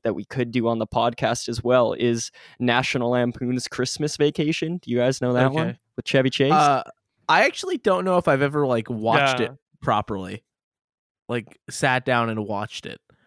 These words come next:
Speaker 2: I couldn't
Speaker 1: Yeah.
Speaker 2: tell you what the movie's about other than Christmas. <laughs>
Speaker 1: Sure. Yeah. Well, we'll have to do that one some, at some point. But that's, uh, just by virtue of they're on for, like, a month at a time every year.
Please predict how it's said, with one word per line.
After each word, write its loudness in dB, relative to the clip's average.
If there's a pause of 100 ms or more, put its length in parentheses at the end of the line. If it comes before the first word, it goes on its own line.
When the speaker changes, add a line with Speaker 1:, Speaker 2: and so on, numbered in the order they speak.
Speaker 2:
I 2
couldn't 2
Speaker 1:
Yeah. 0
Speaker 2:
tell 0
you 2
what 0
the -4
movie's 2
about -4 (1200)
other 2
than -2
Christmas. -6
<laughs> -18
Speaker 1:
Sure. 2
Yeah. 6
Well, 6
we'll 6
have 2
to 2
do 2
that 6
one -2
some, -2 (100)
at 2
some 0
point. -6
But 2
that's, 4
uh, 8 (320)
just -2
by 6
virtue 4
of 4 (260)
they're 4
on 4
for, 0
like, -2 (240)
a 4
month 0
at 2
a -2
time 0
every 2
year. 2